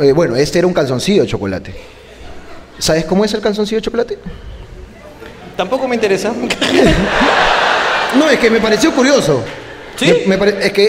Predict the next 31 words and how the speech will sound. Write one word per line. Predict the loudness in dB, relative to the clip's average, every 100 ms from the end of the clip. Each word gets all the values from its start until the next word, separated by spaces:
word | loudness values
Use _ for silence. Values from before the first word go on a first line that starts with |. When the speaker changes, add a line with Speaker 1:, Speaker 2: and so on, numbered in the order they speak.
| 4
Speaker 1:
es, | 2 0 0
te |
voy | 2
a | 2
explicar. | 0 0 -2 -4 -8
Imagínate | -2 -2 2 0 2
una, | 2 2 0 -2 -10 -14 -16 -18 -20 -20 -20 -20 -20 -20 -6
bueno, | 0 2
esta | 2
marca | 0 0 0 2
no | 2
interesa | 2 2 2
si | 0
le |
hacemos | 0 0 0
cherry | 0 0 -2
o |
no. | -6 -4
Una | 0 0 0 -2
chocolonat. | 0 2 2 0 -6 -16 -20 -20 -20 -20 -12
Speaker 2:
¿Una | -6 -6
chocolonat? | -4 0 0 0 -4 -8 -8
Speaker 1:
Sí, | -8 -8 -12 -20 -20 -14 -6
una | -4
chocolonat. | 0 -2 -2 -12 -20 -20 -20 -20 -20 -20 -20 -20 -20 -20 -20 -8 0
Con | 2
dos | 2 2
hilos | 2 2
rojos | 2 0
acá, | -2 -6
creo. | -6